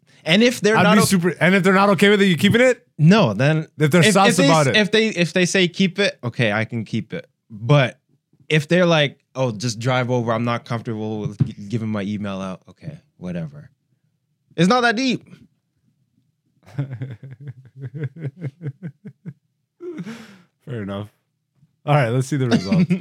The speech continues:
Speaker 1: <laughs>
Speaker 2: These are the Instagram results, by the way. We'll
Speaker 1: Okay,
Speaker 2: get to
Speaker 1: so we
Speaker 2: the
Speaker 1: got our
Speaker 2: YouTube
Speaker 1: YouTube
Speaker 2: results
Speaker 1: ones?
Speaker 2: after.
Speaker 1: Okay.
Speaker 2: Yeah, we got some. Uh, forty-two percent said yes, and fifty-eight percent said no. It's a lot closer than I thought it would be. Um, but yeah, it's pretty simple on the
Speaker 1: I,
Speaker 2: results
Speaker 1: I'm not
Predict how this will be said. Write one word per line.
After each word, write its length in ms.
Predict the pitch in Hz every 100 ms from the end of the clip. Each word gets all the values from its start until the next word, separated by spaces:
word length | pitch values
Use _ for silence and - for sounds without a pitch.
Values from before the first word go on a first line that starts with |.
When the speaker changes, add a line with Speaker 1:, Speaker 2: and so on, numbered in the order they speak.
| 151 170 -
Speaker 1:
<laughs> 460 | _ _ _ _ -
Speaker 2:
These 180 | 147
are 160 | 165 156
the 300 | 139 147 139
Instagram 520 | 143 127 135 113 101
results, 340 | 92 87 80 -
by 180 | 82
the 100 | 73
way. 220 | 73 67 76
We'll 120 | 90
Speaker 1:
Okay, 80 | 98
Speaker 2:
get 60 | 107
to 60 |
Speaker 1:
so 60 | 110
we 80 | 87
Speaker 2:
the 40 |
Speaker 1:
got 80 | -
our 40 | 107
Speaker 2:
YouTube 40 |
Speaker 1:
YouTube 20 | 90
Speaker 2:
results 300 | 87 87 -
Speaker 1:
ones? 100 | 87
Speaker 2:
after. 120 | 85
Speaker 1:
Okay. 120 | 82
Speaker 2:
Yeah, 100 | 82
we 120 | 78 90
got 160 | 87
some. 300 | - 78 71 _ _ _ _ _ _ _ _ _ _ -
Uh, 280 | 131 143 147
forty-two 420 | 135 208 214 185
percent 380 | 196 202 214 196
said 240 | 151 202 160
yes, 360 | 180 220 196
and 280 | - 170 151
fifty-eight 420 | 185 185 202 185
percent 300 | 180 165 180
said 180 | 156 160
no. 160 | 165 139
It's 100 | 131
a 40 |
lot 180 | 151 151
closer 260 | 151 147
than 140 | 120 113
I 60 |
thought 160 | 101 123
it 20 |
would 160 | 104 104
be. 180 | 82 73 _ _ _ _ _ _ -
Um, 760 | 95 95 92 92 92 87 82 _ -
but 100 | 123
yeah, 140 | 156
it's 100 | 113
pretty 200 | - 127
simple 240 | - 95
on 60 | 92
the 40 | 87
Speaker 1:
I, 20 |
Speaker 2:
results 140 | 87
Speaker 1:
I'm 80 | 160
not 80 | 208